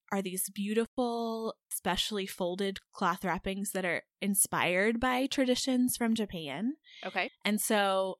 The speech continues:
Speaker 1: I got really excited about that in advance of Plum's birthday. And because I'm an overbuyer, I had tons of fabric already <laughs> in my
Speaker 2: <laughs>
Speaker 1: closet
Speaker 2: Perfect.
Speaker 1: that I could just use. I sewed some up,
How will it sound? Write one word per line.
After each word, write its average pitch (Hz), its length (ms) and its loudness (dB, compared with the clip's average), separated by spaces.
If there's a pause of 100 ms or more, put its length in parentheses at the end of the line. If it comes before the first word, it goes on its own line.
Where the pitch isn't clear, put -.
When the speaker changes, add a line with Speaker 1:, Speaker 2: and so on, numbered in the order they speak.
(100)
Speaker 1:
I 208 80 2
got - 160 2
really 208 220 0
excited 196 500 0
about 226 280 0
that 226 240 0
in 196 80 0
advance 190 420 -2
of 196 120 -6
Plum's 180 340 -2
birthday. 294 680 0 (540)
And 330 420 2 (100)
because 196 680 0 (480)
I'm 202 100 0
an 196 100 -2
overbuyer, 220 580 0
I - 100 0
had 196 200 -4
tons 247 360 2
of 226 80 0
fabric 214 400 0
already 196 600 0 (340)
<laughs> - 260 -10
in 233 180 8
my 247 140 8
Speaker 2:
<laughs> - 20 2
Speaker 1:
closet 247 760 6 (120)
Speaker 2:
Perfect. - 440 -4 (180)
Speaker 1:
that 202 120 6
I 196 100 6
could 202 180 2
just - 280 2
use. 214 680 2 (380)
I 175 400 0 (140)
sewed 339 500 4
some 294 440 4
up, 285 280 2